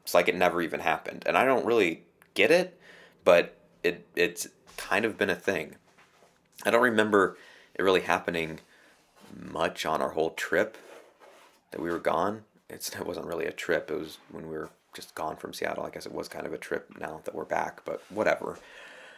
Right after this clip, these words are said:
Um, and I think that's partly because there was just so much that was constantly happening. There was moving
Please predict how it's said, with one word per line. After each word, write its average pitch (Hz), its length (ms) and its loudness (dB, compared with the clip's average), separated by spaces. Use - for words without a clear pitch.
Um, 107 420 8
and 117 100 8
I 110 140 6
think 143 240 4
that's 117 240 6
partly 110 360 4
because 101 300 2
there 98 100 4
was 90 120 0
just - 160 -2
so 113 320 6
much 107 280 4
that 90 100 4
was 85 140 0
constantly 85 600 0
happening. 80 640 -2
There 85 180 -4
was 76 300 -4
moving 98 880 0